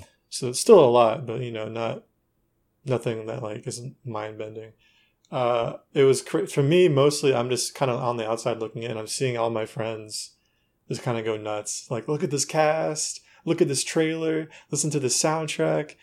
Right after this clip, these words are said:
And I'm like, "Yeah, it all looks great. This is awesome." So I was kinda just, like, vibing with everyone else. Um, I don't remember any specific moments thinking about,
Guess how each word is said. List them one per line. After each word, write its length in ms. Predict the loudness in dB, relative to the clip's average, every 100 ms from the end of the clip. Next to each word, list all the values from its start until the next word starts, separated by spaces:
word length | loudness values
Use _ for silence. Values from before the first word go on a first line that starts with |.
| _ _ -6
And 140 | -2
I'm 120 | 0
like, 200 | 0 2
"Yeah, 180 | 4 6
it 60 | 6
all 140 | 4
looks 140 | 4 0
great. 340 | 0 0 0
This 200 | -8 -10
is 80 | -4
awesome." 420 | -4 -4 -8 -14
So 400 | -4 -2 -2 -6 _ _ _ _ _
I 100 | 2
was 200 | 2 2
kinda 260 | -2 -4 -2
just, 220 | -4 -4
like, 140 | -4 -2
vibing 400 | 0 0 -2 -6
with 140 | -6
everyone 320 | -6 -6 -8
else. 400 | -10 -10 -12 -18 _ _ _ _ _ _ _ -10
Um, 480 | -8 -8 -10 -18 -20 _ _ _ _ _ _ _ _
I 80 | 2
don't 100 | 2
remember 200 | 2 2
any 140 | 2 2
specific 480 | 0 -2 0 0
moments 600 | 0 -2 -4 -6 -6 -8 -6
thinking 320 | -6 -6 -4
about, 480 | -2 0 0 0 -8